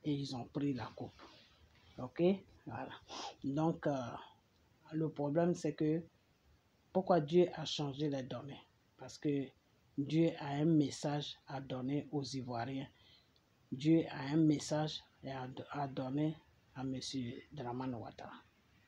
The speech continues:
Voilà. Dieu, il a un grand message à donner à Monsieur Dramane Ouattara, qui est le président de la Côte d'Ivoire.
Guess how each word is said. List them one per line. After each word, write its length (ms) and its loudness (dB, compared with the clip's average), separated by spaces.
Voilà. 240 -14
Dieu, 560 2
il 140 -8
a 60 -8
un 160 -2
grand 320 0
message 600 0
à 120 -12
donner 500 -2
à 80 -6
Monsieur 400 -4
Dramane 400 -2
Ouattara, 440 -8
qui 120 -8
est 40 -4
le 100 -6
président 500 -4
de 140 -2
la 140 -10
Côte 200 -8
d'Ivoire. 340 -10